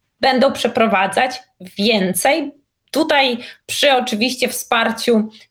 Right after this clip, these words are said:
Ukrainy, bo to pa-, przypomnijmy, to są Rosjanie, którzy od dłuższego czasu walczą po stronie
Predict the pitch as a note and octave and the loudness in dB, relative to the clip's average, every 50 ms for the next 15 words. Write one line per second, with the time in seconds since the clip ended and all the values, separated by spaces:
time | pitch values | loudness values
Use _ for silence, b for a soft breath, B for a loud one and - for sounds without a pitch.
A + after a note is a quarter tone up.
0 | _ _ - A#3+ A#3+ - A#3 A#3 A3 G3 F#3+ A3 A3+ - - F#3 A3+ A3 - - | _ _ -4 -4 -2 0 0 2 2 0 0 -4 -6 -6 -6 -6 -6 -6 -2 -2
1 | A#3 A#3 A3 A3+ G3+ G#3 - - A#3+ A3+ G#3+ G3+ G#3 G#3+ A#3 A#3+ B3 B3+ A#3 G#3+ | -2 0 0 -2 -2 -2 -2 -2 0 0 2 2 4 4 4 4 2 2 0 2
2 | G#3+ A3 G#3+ G#3+ - G#3+ G3+ G3+ G3+ B B B - G#3 A3+ A#3 A3+ - B3 A#3+ | 2 0 0 2 2 2 2 2 0 B B B 0 2 2 2 2 0 0 2
3 | A#3 B3 A#3+ A#3 A#3+ A3+ G#3+ G#3 G#3+ - - - A#3 A3 A3 G#3+ G#3+ - G3+ G3+ | 2 2 2 2 2 2 2 0 -2 -6 -2 0 2 4 4 4 2 2 2 4
4 | G#3 G3+ G3 G3+ B B B B B B _ - A3+ A3+ A3+ G#3+ A3 G#3+ - A3 | 4 4 2 0 B B B B B B _ 0 2 2 2 2 0 -2 0 0
5 | G#3+ G#3+ - - - A#3 A3 G3+ G#3 G#3+ G#3 - A#3 G#3+ A3 A3 A3 - G#3+ G3 | 0 0 0 0 -2 -2 0 0 -2 -4 -2 -2 0 0 0 0 -2 -2 -4 -2
6 | - - A#3+ A#3 A3+ A3+ A3 A3+ - - - - - G#3 G#3 - - - - A3 | 0 0 0 2 2 2 0 2 0 -2 0 0 -2 -4 -4 -4 -2 0 2 2
7 | A3 A3 A3 G#3+ G#3 F#3+ F#3+ G3 | 4 4 4 4 2 2 -2 -4